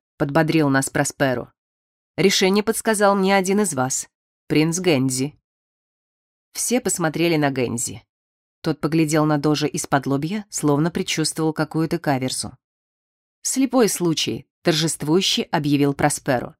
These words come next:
«Нет ничего более зрячего, чем слепой случай. Это и есть воля высшего судьи. Спиритический сеанс —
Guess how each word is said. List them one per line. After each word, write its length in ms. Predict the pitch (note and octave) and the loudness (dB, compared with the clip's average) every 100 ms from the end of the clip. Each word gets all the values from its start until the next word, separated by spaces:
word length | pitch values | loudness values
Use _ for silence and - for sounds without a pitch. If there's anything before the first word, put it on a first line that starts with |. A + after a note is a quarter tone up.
| _ _ _ _ - | _ _ _ _ -2
«Нет 280 | E3 E3+ | 2 2
ничего 380 | E3+ E3 E3+ E3 | 2 0 2 2
более 340 | D#3+ E3 D#3 D#3 | 4 4 4 2
зрячего, 580 | D3+ D#3+ F#3+ G#3+ F#3+ | 2 2 0 -2 -2
чем 300 | F#3 - C#4 | -4 0 0
слепой 420 | B3+ - F#3+ D#3+ D#3 | 0 -2 0 2 0
случай. 640 | - C#3+ C#3 - C3+ - _ _ _ _ _ _ | 0 -4 -4 -8 -12 -16 _ _ _ _ _ _
Это 280 | F3+ F3 - | 0 2 4
и 60 | F3+ | 4
есть 520 | E3+ G3 A#3+ - E3 | 4 2 0 -2 -6
воля 340 | D3+ F3+ F#3 | 2 4 4
высшего 460 | D3+ D3+ - E3 D#3+ | 2 0 0 0 0
судьи. 540 | - F3 G3+ F3+ - _ _ _ _ _ _ _ - | -2 -4 -4 -4 -6 _ _ _ _ _ _ _ -12
Спиритический 720 | - C#4 C4 A#3+ F3 - F3+ | 0 2 4 2 0 -2 -2
сеанс — 600 | - D#3+ D3+ D3 - | 0 2 2 0 -4